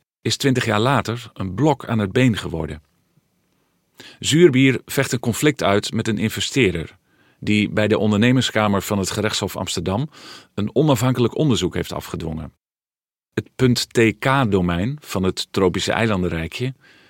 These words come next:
is inmiddels het riool van het internet. En Meta, het moederbedrijf van internetgigant Facebook,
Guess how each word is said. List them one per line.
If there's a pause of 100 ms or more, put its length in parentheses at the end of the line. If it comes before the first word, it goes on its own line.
(200)
is
inmiddels
het
riool
van
het
internet. (880)
En
Meta,
het
moederbedrijf
van
internetgigant
Facebook,